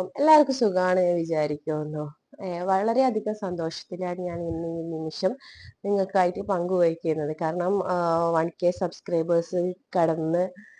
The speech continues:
ഇപ്പം നല്ല രീതിയില്, ആ, സബ്സ്ക്രൈബേഴ്സ് കൂടി വരുന്ന ഒരു സാഹചര്യമാണ്. അപ്പൊ ഒരുപാട് പുതിയ സബ്സ്ക്രൈബേഴ്സിന് വേണ്ടിയിട്ട് മകളെ കാര്യം, എൻ്റെ കാര്യങ്ങൾ കൂടി ചെറിയൊരു ബ്രീഫായി പറയാമെന്ന് വിചാരിച്ചാണ് ഈ ചെറിയൊരു വീഡിയോ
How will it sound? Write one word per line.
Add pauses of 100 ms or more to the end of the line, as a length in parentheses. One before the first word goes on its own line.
(240)
ഇപ്പം (200)
നല്ല
രീതിയില്,
ആ,
സബ്സ്ക്രൈബേഴ്സ്
കൂടി
വരുന്ന
ഒരു
സാഹചര്യമാണ്. (420)
അപ്പൊ
ഒരുപാട്
പുതിയ
സബ്സ്ക്രൈബേഴ്സിന്
വേണ്ടിയിട്ട്
മകളെ
കാര്യം,
എൻ്റെ
കാര്യങ്ങൾ
കൂടി (320)
ചെറിയൊരു
ബ്രീഫായി
പറയാമെന്ന്
വിചാരിച്ചാണ്
ഈ
ചെറിയൊരു
വീഡിയോ